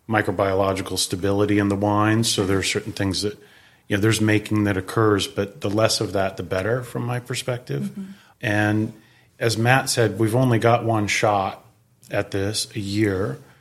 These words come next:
Speaker 1: So that's a little nerve-wracking sometimes. It could be a little tense. But, you know, our job even more than that is to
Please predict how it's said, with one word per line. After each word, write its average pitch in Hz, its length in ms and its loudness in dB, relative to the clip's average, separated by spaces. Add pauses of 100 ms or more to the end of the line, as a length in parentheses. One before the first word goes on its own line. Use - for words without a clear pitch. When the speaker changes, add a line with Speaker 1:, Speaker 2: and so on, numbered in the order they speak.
(180)
Speaker 1:
So 110 200 2
that's 120 220 4
a 143 40 2
little 123 240 2
nerve-wracking 101 720 2
sometimes. 92 800 -6
It - 60 -20
could 107 120 -10
be 104 100 -6
a 101 40 -4
little 98 280 -8 (520)
tense. - 640 -4 (640)
But, 117 240 2
you 131 80 0
know, 117 180 2
our 131 220 6
job 123 540 2
even 117 320 -2
more 110 320 2
than 107 160 -2
that 110 400 -2
is 110 220 -2
to 107 580 -2